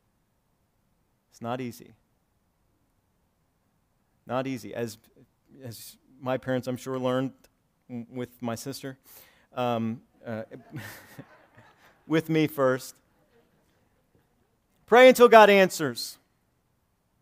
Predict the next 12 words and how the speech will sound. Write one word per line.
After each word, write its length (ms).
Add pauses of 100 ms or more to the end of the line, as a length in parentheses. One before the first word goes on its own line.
(580)
Jeremiah 640
thirty-three, 760
Jeremiah 800
is 180
sitting 600 (1500)
in 180
prison. 520 (1900)
Sitting 400
in 100
a 40
prison 460
cell. 540